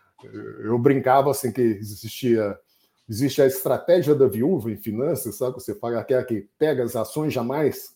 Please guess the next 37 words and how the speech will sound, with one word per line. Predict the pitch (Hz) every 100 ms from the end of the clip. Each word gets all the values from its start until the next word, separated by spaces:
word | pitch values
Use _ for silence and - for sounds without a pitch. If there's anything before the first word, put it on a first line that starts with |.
| _
do | 107 98
finado | 101 131 107 123 143 123
e |
jamais | 117 127 123 139 107
vende, | 98 165 151 - - - -
e | 156
fica, | - 143 131 -
não | 127 107
tem | 101 120
noção | 123 131 120 120
de | 120
finanças, | 156 143 175 175 127
né? | 135
Só | - 117
fica | 135 131 139 127 _ _
sendo | - 113 120
dividendo. | 139 139 175 220 _ _ -
E | 160
a |
estratégia | 180 202 175 175 180 185
do | 185 214 220 214 208
dentista, | 185 196 196 156 131 - 104
que | 131
também | 135 147 156
não | 160
escuta | 156 - 165 170
o, | 151 151 147 147 120 - - -
o | 185
cliente | 185 143 143 156 -
falar | 147 131 139 120
nada, | 123 160 165 170
<laughs> | 202 - - - 156 170 185
eu | 175
não | 180 175
quero | 202 185
fazer, | 143 190 190 185 - -
fazer | 170 165 127 185